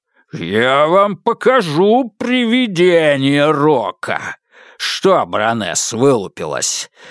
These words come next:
Я вам всем покажу, как Пётр Немировский дурь бабью из голов выбьет! Вы у меня тише воды, ниже травы сидеть будете! Вот вам! Вот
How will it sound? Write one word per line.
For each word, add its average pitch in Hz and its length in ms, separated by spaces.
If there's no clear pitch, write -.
Я 87 200
вам 135 200
всем 170 560
покажу, 190 680
как - 320
Пётр 147 540
Немировский 151 960
дурь 190 460
бабью 123 560
из 131 220
голов 165 520
выбьет! 104 720
Вы 98 380
у - 20
меня 139 320
тише 151 400
воды, 143 720
ниже 165 720
травы 190 720
сидеть 160 540
будете! 123 1080
Вот 135 640
вам! 196 520
Вот 190 720